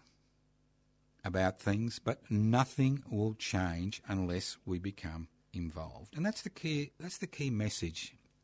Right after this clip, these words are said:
to the anarchist world this week. Look, I can talk to the cows came home. I can talk my way out of a wet paper bag or in concrete. But the reality is talk is cheap.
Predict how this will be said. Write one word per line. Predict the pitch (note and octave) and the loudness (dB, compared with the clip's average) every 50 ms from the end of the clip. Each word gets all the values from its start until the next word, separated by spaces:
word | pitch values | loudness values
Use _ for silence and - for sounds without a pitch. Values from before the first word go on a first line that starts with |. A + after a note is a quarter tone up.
| _ _ - | _ _ -14
to | - G#2 | -6 -2
the | G2+ F#2+ | 0 0
anarchist | F2+ F2 F2 - F2+ - - - | 0 0 -2 -6 -8 -10 -10 -10
world | F2+ F2 E2+ E2+ | -10 -10 -10 -10
this | E2+ - - - | -10 -10 -10 -12
week. | D#2+ D2 C#2+ - _ _ _ _ | -12 -14 -16 -18 _ _ _ _
Look, | - A2+ A2 B2 | -6 -4 0 2
I | B2+ D3+ D#3+ | 2 2 4
can | - A#2 G#2+ | 2 0 -4
talk | - - G2+ G2 F#2+ - | -2 -2 -4 -4 -4 -4
to | - D#2+ | -10 -12
the | D#2+ | -10
cows | - - D#2+ D#2+ D#2+ D#2 - | -10 -10 -8 -8 -8 -8 -10
came | - - E2 E2 E2 D#2+ E2+ | -12 -12 -12 -10 -10 -8 -6
home. | F#2 F#2+ G2 G2 F#2+ F#2+ - _ - - - - - - - - - - | -2 -2 0 0 -2 -4 -6 _ -20 -20 -20 -20 -20 -20 -20 -20 -12 -6
I | - F#2 | -6 -4
can | - - F2+ | -4 -4 -6
talk | - - G#2+ G2+ F#2 - | 0 4 4 4 4 2
my | G2+ F2+ F2 E2+ | 0 0 0 0
way | E2 F2 F2+ F2+ E2+ E2+ | 0 0 0 0 0 -2
out | F2 E2+ | -2 -4
of | E2 D#2+ | -4 -4
a | E2 | -4
wet | E2 F2 F#2 E2+ - - | -2 -2 -2 -4 -4 -8
paper | - E2+ E2 D#2+ E2 | -6 -6 -6 -6 -8
bag | D#2 - - F#2 F#2+ G2+ G2+ G2+ F#2 E2 | -10 -6 -4 -4 -2 0 0 -2 -2 -2
or | E2 E2 D#2+ D#2+ - _ _ _ - | -4 -6 -6 -8 -10 _ _ _ -8
in | G#2+ G2+ F#2 | -6 -6 -6
concrete. | F2 - - F#2+ F#2+ F#2 - - D#2+ D#2 E2+ - _ _ _ _ _ _ _ _ _ _ _ _ _ _ _ | -4 -2 -2 0 0 0 -2 -6 -8 -10 -10 -14 _ _ _ _ _ _ _ _ _ _ _ _ _ _ _
But | - | -2
the | - A#2 | 0 2
reality | A#2 B2 C3 A#2 F#2+ F2+ F2+ F2 | 4 4 4 4 4 4 2 0
is | E2+ - - - | 0 -2 -6 -8
talk | - - G2+ F2+ - D2+ | 0 0 0 0 0 -6
is | D2 - - | -8 -8 -10
cheap. | - - - - D2 C#2+ - - | -8 -8 -8 -8 -8 -12 -12 -18